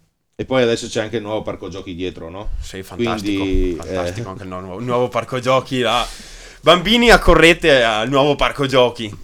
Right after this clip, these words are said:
Speaker 2: Adesso ne abbiamo due, uno da una parte e uno dall'altra del Tenias,
Speaker 1: Esattamente.
Speaker 2: che hanno rifatto anche l'altro.
Speaker 1: Esattamente. Mi raccomando, da chiudere perché
Speaker 2: <laughs>
Speaker 1: è parco giochi.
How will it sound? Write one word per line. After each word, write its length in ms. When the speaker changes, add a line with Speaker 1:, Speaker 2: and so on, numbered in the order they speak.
Speaker 2:
Adesso 240
ne 60
abbiamo 280
due, 280
uno 220
da 80
una 120
parte 260
e 40
uno 80
dall'altra 300
del 80
Tenias, 520
Speaker 1:
Esattamente. 360
Speaker 2:
che 60
hanno 120
rifatto 320
anche 200
l'altro. 420
Speaker 1:
Esattamente. 800
Mi 80
raccomando, 880
da 160
chiudere 540
perché 440
Speaker 2:
<laughs> 360
Speaker 1:
è 120
parco 340
giochi. 420